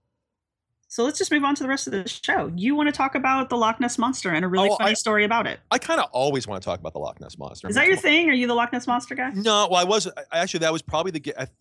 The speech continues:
Speaker 2: I, in all seriousness, I mean, I'm not. I mean, I believe it is a, is a cultural his-, a cultural legend with some people lying about it, some people making mistakes, blah, blah, blah. I think it was actually the gateway into all the weirdness, though, for me.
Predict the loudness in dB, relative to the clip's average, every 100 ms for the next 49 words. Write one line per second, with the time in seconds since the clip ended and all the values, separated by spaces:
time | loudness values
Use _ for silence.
0 | -8 -6 -6 -8 -4 -2 0 0 0 -2
1 | -2 -4 -8 -2 0 0 -2 -6 -6 -4
2 | -4 -4 -4 -4 -4 -4 -2 -4 -4 -4
3 | -4 -2 -2 0 0 2 2 0 -2 -6
4 | 0 0 2 2 2 2 0 -4 -6 -12
5 | -20 _ -4 0 0 0 -2 0 -2 0
6 | 0 0 0 0 0 -4 -6 -6 -6 -6
7 | -8 -4 -6 -4 -6 -2 -2 -2 -8 _
8 | _ _ _ _ _ _ _ _ 0 0
9 | 2 0 2 0 2 2 0 -2 -6 -4
10 | -4 -4 -6 -6 -4 -2 -2 -2 -2 -4
11 | -4 -8 -8 -10 -10 -14 -16